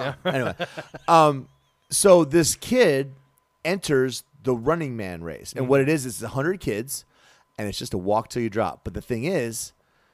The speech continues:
Speaker 2: if you fall too far behind, you get shot. If you fucking leave the line, you get shot. And it's, it's, it's, it's just walk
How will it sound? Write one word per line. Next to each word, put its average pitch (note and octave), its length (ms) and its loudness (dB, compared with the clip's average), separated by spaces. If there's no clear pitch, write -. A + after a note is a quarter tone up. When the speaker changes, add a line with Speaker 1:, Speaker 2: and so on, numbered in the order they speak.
Speaker 2:
if - 80 -18
you F#2 60 -12
fall F2+ 220 -8
too G2 160 -12
far F#2+ 180 -4
behind, A2+ 400 -8
you A#2 100 -8
get G#2+ 100 -4
shot. D#2+ 280 -10
If G#2 240 -4
you G2+ 120 -4
fucking G2 580 -6
leave A2 300 -4
the G#2+ 80 -4
line, A2+ 460 -4
you F#2 120 -10
get F#2 80 -8
shot. - 320 -8
And A#2+ 200 -4
it's, A2 200 -8
it's, B2 280 -6
it's, A#2+ 240 -6
it's - 300 -8
just - 520 -2
walk G2 580 -4